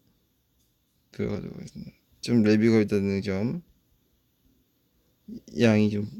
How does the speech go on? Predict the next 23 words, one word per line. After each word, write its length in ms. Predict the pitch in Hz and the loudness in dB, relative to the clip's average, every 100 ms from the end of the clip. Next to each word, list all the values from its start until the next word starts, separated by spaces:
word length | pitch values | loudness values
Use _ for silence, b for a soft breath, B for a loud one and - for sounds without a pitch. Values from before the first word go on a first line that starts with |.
| - _ - | -20 _ -12
조금 400 | 117 113 101 98 | -8 -4 -4 0
느리다는 520 | 113 113 117 107 107 | 2 2 4 4 4
점. 460 | 107 104 127 139 - - - | 2 0 -2 -6 -10 -16 -8
양이 260 | 104 104 98 | -4 -4 -4
부족합니다. 520 | 98 98 110 110 - | -8 -8 -8 -8 -10
이 80 | 104 | -4
맵이 280 | 110 117 127 | 0 0 2
크다 220 | 170 170 | 4 4
보니까 460 | 143 117 - 139 120 - _ | 6 2 0 -4 -6 -14 _
그 240 | 107 110 | -4 -4
수도 260 | 110 - - | -6 -12 -16
없어요. 280 | - - - _ _ _ b b b b b - 117 - | -16 -20 -20 _ _ _ b b b b b -20 -10 0
바다도 480 | 117 113 117 110 | 2 4 4 2
이제 200 | 101 - | 0 -4
있죠. 520 | - - - - 170 175 | -10 -10 -10 -10 -10 -12
자, 220 | - - - b b b | -14 -16 -18 b b b
여기는 400 | 113 131 139 131 | 2 6 6 6
이제 120 | 113 107 | 4 0
동물들. 680 | 120 139 139 127 98 - - - - _ _ 120 | 2 4 6 4 2 -6 -12 -18 -20 _ _ -14
음. 220 | 117 113 _ _ _ _ _ _ _ _ _ _ _ _ _ _ _ - | -14 -16 _ _ _ _ _ _ _ _ _ _ _ _ _ _ _ -20
스텔론도 1400 | - - 135 127 120 117 113 107 - - - - - 110 98 | -20 0 4 6 6 6 4 0 -8 -18 -16 -14 -10 -8 -8
있고, 560 | - - - 117 135 - _ _ - 92 | -10 -14 -8 -8 -8 -14 _ _ -20 -20
뭐냐, 280 | 90 90 | -18 -16